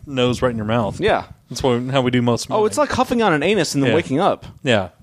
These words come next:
Speaker 2: Like waking up and belching into somebody's face.
Speaker 1: Sure.
Speaker 2: I mean, it's really that unpleasant. The, the, the aftertaste is that unpleasant. And I, I'm not, okay, I'm exaggerating a little, but to be, I mean, <laughs> yes, I'm always hyperbolic, but it really is not a pleasant aftertaste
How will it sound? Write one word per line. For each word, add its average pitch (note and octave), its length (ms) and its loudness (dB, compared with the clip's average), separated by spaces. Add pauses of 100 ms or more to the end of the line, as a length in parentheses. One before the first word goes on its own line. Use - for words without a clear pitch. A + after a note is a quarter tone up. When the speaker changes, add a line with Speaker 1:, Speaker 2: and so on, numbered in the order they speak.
(240)
Speaker 2:
Like B2 240 0
waking D#3+ 380 0
up E3 80 2
and C3+ 120 2
belching A#2+ 480 0
into A#2+ 160 -4
somebody's B2 280 0
face. G#2 300 -2
Speaker 1:
Sure. A#2+ 360 0
Speaker 2:
I C3 80 -2
mean, E3 220 0
it's D3+ 320 -8
really D#3+ 300 0
that C3 260 0
unpleasant. G2+ 460 -2
The, C3 120 2
the, C3 260 -2 (180)
the D3+ 120 -6
aftertaste D#3 580 -2
is A2+ 220 -6
that A#2+ 320 2
unpleasant. G#2 440 -2
And E3+ 60 2
I, E3+ 280 0
I'm C3+ 180 2
not, C#3 400 0
okay, C3 220 -4
I'm G#2 100 -8
exaggerating A2 420 -4
a A2+ 40 -8
little, C#3 220 2 (260)
but E3+ 200 2 (440)
to - 60 0
be, G#3 180 0
I G3 100 2
mean, F#3 180 2
<laughs> E3 40 -12
yes, E3+ 200 -2
I'm G3 100 0
always A3+ 180 0
hyperbolic, D3 560 -2
but F3 120 -2
it F3 120 0
really A3 340 0
is C3+ 120 -2
not C#3+ 340 -2
a A#2+ 60 -6
pleasant C3+ 360 -2
aftertaste A2 540 -2